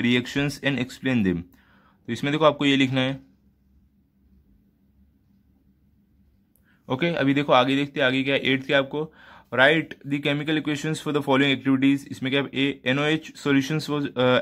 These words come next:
added to एचसीएल solution। B क्या है? Zinc dust was added to dilute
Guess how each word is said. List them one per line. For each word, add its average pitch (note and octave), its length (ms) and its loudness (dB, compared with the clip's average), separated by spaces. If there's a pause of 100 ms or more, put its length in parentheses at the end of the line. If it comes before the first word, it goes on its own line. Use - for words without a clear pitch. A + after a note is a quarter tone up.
(100)
added C#3 240 2
to D3+ 80 -2 (120)
एचसीएल C#3 400 -4
solution। G#2 440 -4 (200)
B C3+ 140 4
क्या D3+ 120 2
है? D#3 140 -2 (260)
Zinc D#3+ 220 0 (120)
dust C#3+ 280 0
was D3 200 -2 (100)
added C3+ 300 0
to C#3 160 0
dilute B2 340 2